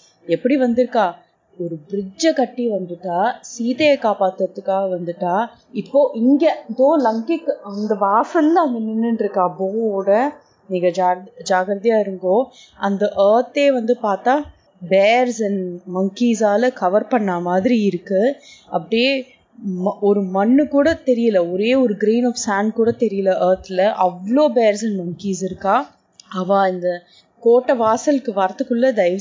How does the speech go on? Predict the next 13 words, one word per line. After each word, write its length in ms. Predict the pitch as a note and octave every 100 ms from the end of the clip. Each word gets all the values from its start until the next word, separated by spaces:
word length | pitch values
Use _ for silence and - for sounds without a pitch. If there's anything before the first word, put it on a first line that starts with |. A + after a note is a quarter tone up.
| -
செஞ்சு 280 | A#3 A3+ D4
நீங்க 400 | C4 G#3 B3+ D#4
சீதையை 460 | - A#3 A#3 C4+
திருப்பி 280 | - G#3+ B3
கொடுத்துருங்கோ, 600 | A#3 A#3 A#3 G3+ G3 C4 D4 - _ C#4
இல்லாட்டி 400 | C#4 C#4+ D#4 D4+
நீங்களே 380 | C4 B3+ D4+
வெளில 240 | D4 A3 A#3+ A#3+
போய் 280 | C4+ F#4 - _ _
சண்டை 360 | - A3 G#3 A3
போடுங்கோ" 480 | G3+ F#3+ F#3+ F3+ E3+
அப்படின்னு. 360 | F3 E3+ D#3+
உடனே 320 | E3 - G3+